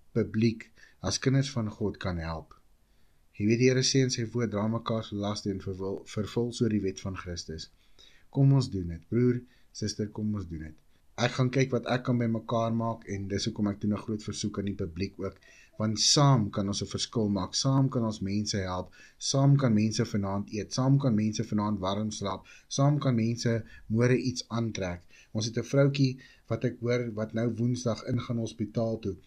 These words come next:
Daai vrou het niks, sy het nie 'n gown nie, sy het nie seep nie, sy het nie, sy het niks nie.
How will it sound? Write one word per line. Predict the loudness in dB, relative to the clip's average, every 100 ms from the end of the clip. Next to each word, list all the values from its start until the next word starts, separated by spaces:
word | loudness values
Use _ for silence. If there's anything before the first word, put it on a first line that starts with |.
| _
Daai | -2 0
vrou | 2 2
het | 2
niks, | -2 -2 -6 -10
sy | -2
het | -2
nie | 2 0
'n | 0
gown | 0 0 0
nie, | -2 -4 -12 -14
sy | -4
het | -2 0
nie | 0
seep | 2 4 2 0
nie, | -4 -2
sy | -4
het | -2
nie, | -2 -4 -8 _
sy | 0
het | 2
niks | 4 2 2 -6
nie. | -10